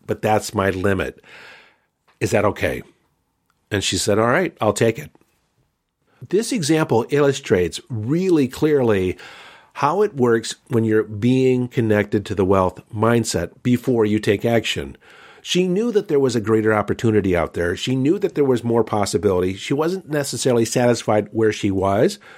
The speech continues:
but she knew she had a lot to offer someone else. And then she got to listening,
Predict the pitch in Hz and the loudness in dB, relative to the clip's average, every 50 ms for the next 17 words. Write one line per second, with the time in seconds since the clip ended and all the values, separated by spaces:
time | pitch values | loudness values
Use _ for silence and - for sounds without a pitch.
0 | - - - - - - 139 135 135 139 156 170 175 - - 165 143 143 131 123 | -14 -10 -8 -6 -4 -2 0 0 2 2 2 0 0 -2 -2 -2 -2 0 0 0
1 | 120 120 120 117 117 110 - - 110 - - - 113 110 110 113 - - 120 113 | 2 2 2 2 0 0 0 -2 -4 -4 -4 -6 -4 -2 -2 -2 0 0 2 2
2 | 113 110 110 110 _ _ _ _ _ - - - - 113 101 104 104 98 98 98 | 2 2 0 -2 _ _ _ _ _ -14 -10 -4 -2 0 0 2 0 0 0 0
3 | 98 98 95 90 76 65 60 - - - _ - - - - - - - - 123 | 0 0 0 0 -2 -4 -6 -10 -12 -16 _ -20 -20 -20 -20 -20 -20 -10 -4 -2
4 | 143 202 240 233 - 240 202 - 170 147 135 - - - 120 113 110 127 156 170 | 0 0 0 0 -2 -6 -4 -4 -4 -4 -4 -2 -2 0 0 2 2 2 0 0
5 | - - 123 104 95 92 95 98 | -2 -2 -2 -2 0 -2 -2 -6